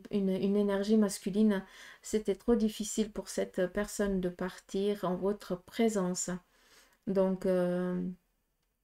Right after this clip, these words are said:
voilà, hein, est-ce que c'est un papa, un grand-père, un enfant ? Mon Dieu, je souhaite que non, mais, mais voilà. Euh, cette personne, elle est décédée à l'hôpital et puis, euh, je suis désolée, hein, ça, ça débite.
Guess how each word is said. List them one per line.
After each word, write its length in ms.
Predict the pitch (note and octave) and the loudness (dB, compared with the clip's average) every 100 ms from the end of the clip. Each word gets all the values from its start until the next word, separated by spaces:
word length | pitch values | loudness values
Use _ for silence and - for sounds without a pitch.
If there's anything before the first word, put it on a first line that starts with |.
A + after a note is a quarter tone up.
| - | -8
voilà, 240 | F#3 F3+ | -4 -2
hein, 260 | F3 F3 F#3 | 0 -2 -2
est-ce 160 | F3+ - | -6 -8
que 100 | F3+ | -8
c'est 600 | - F#3 F#3 F#3 F#3 F#3 | -4 -2 -2 -2 -2 -2
un 180 | F3+ | -4
papa, 340 | F3+ F3+ F3 F#3 | -4 -6 -6 -6
un 440 | F#3+ G3 G#3 G3+ | -4 -2 -2 -4
grand-père, 920 | G3 - F#3+ - F#3+ F#3+ G3+ G#3 - _ _ _ _ _ - | -6 -8 -8 -6 -4 -4 -4 -6 -12 _ _ _ _ _ -6
un 160 | F#3+ | -2
enfant ? 360 | F#3 F#3 - F#3 | -2 -4 -6 -4
Mon 320 | F#3 G3+ F#3+ | -4 -4 -4
Dieu, 200 | F3+ F#3+ | -6 -6
je 100 | F#3+ | -8
souhaite 340 | F#3 - F#3 - | -10 -10 -12 -8
que 100 | F#3 | -4
non, 240 | F#3+ G3 | -4 -2
mais, 420 | G#3+ G3+ F#3+ F#3+ F#3+ | -2 -2 -4 -6 -4
mais 120 | F#3+ | -4
voilà. 300 | G3 F#3+ F#3 - _ - - - - - _ _ A3 | -2 -4 -6 -10 _ -20 -20 -20 -20 -20 _ _ 2
Euh, 800 | G#3+ G#3+ G#3+ G#3+ G#3+ G#3+ G#3+ G#3+ - _ _ _ _ _ _ _ _ _ _ _ _ - G#3+ | 4 4 2 2 2 4 4 2 -4 _ _ _ _ _ _ _ _ _ _ _ _ -20 -10
cette 220 | G3+ F#3+ - | -6 -6 -2
personne, 360 | F#3 - G#3 | 0 4 4
elle 100 | F#3+ | 6
est 40 | F3+ | 4
décédée 440 | F#3+ - G3+ G#3 | 0 -2 2 4
à 60 | G3 | 4
l'hôpital 560 | F#3+ F#3 - G3+ A3+ | 2 -2 0 2 4
et 60 | G#3 | 2
puis, 360 | - F#3+ F#3 | -2 -2 2
euh, 140 | F3+ F3 | 2 2
je 60 | |
suis 160 | - F3+ | -2 -2
désolée, 440 | F#3 F#3 F3+ F3 | 2 2 4 2
hein, 200 | E3 E3 | 0 -2
ça, 280 | E3+ F3 F3 | -4 -4 -4
ça 180 | F3+ F3+ | -2 -2
débite. 440 | F3 F#3 F3+ - | 0 0 -2 -8